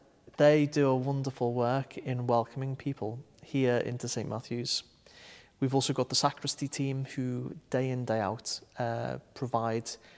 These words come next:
for the needs of the church. Uh, and any visiting priest who comes here always says, "What a wonder and a joy it is." Fiona, uh, our organist and the choir,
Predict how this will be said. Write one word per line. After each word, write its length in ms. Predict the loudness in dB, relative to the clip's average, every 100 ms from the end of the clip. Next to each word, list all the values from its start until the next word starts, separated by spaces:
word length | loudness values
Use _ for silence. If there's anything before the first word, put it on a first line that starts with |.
| _ _
for 80 | -4
the 100 | -2
needs 300 | -2 -4 -6
of 80 | -10
the 80 |
church. 560 | -8 -6 -4 -6 -8 -6
Uh, 160 | -4 -4
and 100 | 0
any 160 | 0 2
visiting 340 | 0 -2 -6
priest 400 | -4 -4 -4 -4
who 80 | -6
comes 300 | -6 -6 -4
here 120 | 0
always 200 | 0 -2
says, 260 | -2 -2 -4 -10 -20 -20 0
"What 140 | 4
a 60 | 4
wonder 360 | 2 -2 0 -2
and 100 | -2
a 40 | -4
joy 260 | 0 2
it 80 | 2
is." 340 | 0 0 -2 -4 -14 -20 _
Fiona, 540 | 2 6 6 6 0 -2 -10 -4
uh, 200 | -2 0
our 220 | 0 0 0
organist 520 | 0 0 0 -2 -4
and 100 | -6
the 40 |
choir, 420 | -8 -4 -2 -2